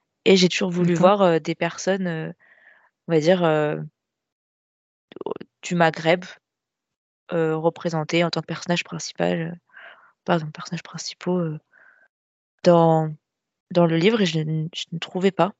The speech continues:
Speaker 1: Les seules choses que j'ai trouvées, alors là, ça va vraiment parler à des personnes qui sont peut-être un peu de la, un peu anciens, ce sont les chroniques. Alors oui, c'est avec plein de fautes, c'est pas forcément, euh,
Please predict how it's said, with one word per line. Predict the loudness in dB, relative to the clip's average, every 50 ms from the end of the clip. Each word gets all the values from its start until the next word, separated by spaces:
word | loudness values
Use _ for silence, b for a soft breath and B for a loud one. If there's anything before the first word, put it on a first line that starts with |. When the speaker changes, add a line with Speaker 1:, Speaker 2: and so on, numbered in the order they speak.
| _ _ -18 -16 -14 -8 -4
Speaker 1:
Les | -2 0 2
seules | 2 2 2
choses | 4 2 2 2 2 0 -6 -12 _ _ _ _ _ _ _ _ _ _ _ _ _ _ _ _ _ _ 0
que | 2 2
j'ai | 2 2 0
trouvées, | -2 -4 -4 2 4 4 4 4 2 _ _ _ _ _ _ _ 0
alors | 4 4 6 6 6
là, | 4 2 0
ça | 0 -2 -2
va | 0 0
vraiment | -2 -2 -4 -6 -6
parler | -6 -6 -4 -4 -6
à | -6
des | -6 -8
personnes | -8 -10 -10 -10 -8 -8 -8 -8
qui | -10 -14
sont | -14 -12 -12
peut-être | -10 -10 -8 -6 -8
un | -8
peu | -6 -8 -6
de | -2 0
la, | 0 0 0 -2 -6 -10 _ _ -20 B B B B B B B B B B B -6
un | -4 -4
peu | -2 -2
anciens, | -4 -4 -4 -4 -6 -6
ce | -6 -6 -10
sont | -8 -6 -6 -4 -4 -4 -4
les | -4 -6
chroniques. | -4 0 2 2 2 2 0 -4 -6 -8 -8 -4 -2
Alors | 0 2 2 0 0
oui, | -2 -4 -6 -8 -10 -12 _
c'est | -20 -14 -8 -4 -2 -2
avec | -2 -2 -4 -2
plein | 0 -2 -2
de | 0
fautes, | 2 2 2 2 0
c'est | -8 -16 -8 -4 -4 -2
pas | 2 2 0
forcément, | 0 -2 -10 -10 -4 -4 -2 2 2 4 4 4
euh, | 4 2